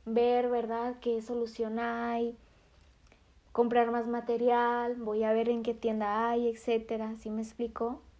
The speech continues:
Y es así en las relaciones, hay que tener comunicación, trabajar todos los días para ser mejores cada día. Las relaciones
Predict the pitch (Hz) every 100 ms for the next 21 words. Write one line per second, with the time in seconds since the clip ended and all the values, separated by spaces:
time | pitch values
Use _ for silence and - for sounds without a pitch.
0 | - _ _ _ _ _ _ _ - 233
1 | 247 269 269 285 262 277 277 247 220 240
2 | 262 262 233 220 247 247 240 226 220 240
3 | 240 220 220 202 233 233 240 233 220 208
4 | 214 233 226 247 240 247 226 226 226 220
5 | - 214 214 220 208 220 220 226 226 220
6 | - 214 220 208 208 214 214 - - -
7 | - - - - _ _ - _ - _
8 | _ _ - _ 240 240 220 226 220 -
9 | 233 226 247 254